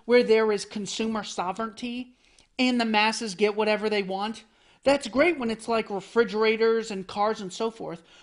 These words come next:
but surely it's not a good thing when it's laws, because after all, the masses are a bunch of ignorant, intolerant fools, and if they just get whatever laws they want, who knows what horrible things they will make.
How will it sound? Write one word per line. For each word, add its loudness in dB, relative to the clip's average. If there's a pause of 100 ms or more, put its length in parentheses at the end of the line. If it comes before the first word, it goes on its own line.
but 2
surely 0
it's -6
not 0
a -4
good -2
thing -4
when -4
it's -10
laws, 0 (280)
because -2
after 0
all, 4
the 0
masses 0 (320)
are 4
a 6
bunch 2
of 0
ignorant, 0 (140)
intolerant 0
fools, 0 (420)
and 2
if 0
they 2
just -2
get 0
whatever 2
laws 0
they 2
want, -2 (300)
who 6
knows 2
what 2
horrible 0
things -6
they -2
will -6
make. -10